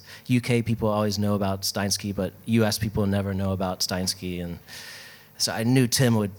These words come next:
know about, "Oh, you really worked for Steinsky, okay." And then, uh,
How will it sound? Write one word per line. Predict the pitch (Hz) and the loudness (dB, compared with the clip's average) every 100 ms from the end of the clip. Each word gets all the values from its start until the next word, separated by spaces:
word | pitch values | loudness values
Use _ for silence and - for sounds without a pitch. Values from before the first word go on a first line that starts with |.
| 123 | -4
know | 107 120 113 113 107 - - - - | 2 4 4 0 -4 -12 -20 -20 -12
about, | 104 104 92 - - - - 123 | -6 -4 -6 -12 -20 -20 -16 -10
"Oh, | 131 117 | -8 -4
you | 120 123 | -2 0
really | 127 123 123 | 0 2 0
worked | 110 - | -2 -4
for | |
Steinsky, | - 110 113 - - 107 | -2 -2 -2 -2 -4 -6
okay." | - 73 73 - - | -4 -8 -8 -14 -10
And | 107 110 | -2 2
then, | 110 107 | 2 2
uh, | 104 101 | 2 0